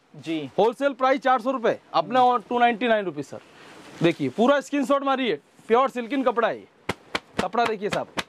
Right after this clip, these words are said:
Speaker 2: टू नाइंटी नाइन रुपीज में।
Speaker 1: तो आप आकर भी ले सकते हो सामने से या फिर
Speaker 2: सामने
Speaker 1: ऑनलाइन
Speaker 2: पैकिंग
Speaker 1: भी मंगवा
Speaker 2: कराओ,
Speaker 1: सकते हो।
Speaker 2: जितना चाहिए जितना,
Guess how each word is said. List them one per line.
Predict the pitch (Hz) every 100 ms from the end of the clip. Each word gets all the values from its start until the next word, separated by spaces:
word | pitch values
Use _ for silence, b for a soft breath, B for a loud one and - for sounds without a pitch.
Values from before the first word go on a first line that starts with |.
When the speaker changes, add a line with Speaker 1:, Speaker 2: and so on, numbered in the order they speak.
| _ - - - - - - - - -
Speaker 2:
टू | 262
नाइंटी | 254 254 277
नाइन | 240 220
रुपीज | 185 147
में। | 123
Speaker 1:
तो | 196
आप | 208 214
आकर | 220 202 233 233
भी | 254
ले | 247
सकते | 247 - 254
हो |
सामने | 240 240 226 240
से | 226
या | 247
फिर | 226
Speaker 2:
सामने | 285 311
Speaker 1:
ऑनलाइन | - 254
Speaker 2:
पैकिंग | 226 240
Speaker 1:
भी |
मंगवा | 277
Speaker 2:
कराओ, | 294 269
Speaker 1:
सकते | 185 - 220
हो। |
Speaker 2:
जितना | 277 285
चाहिए | 269 269 277
जितना, | 247 233 214 120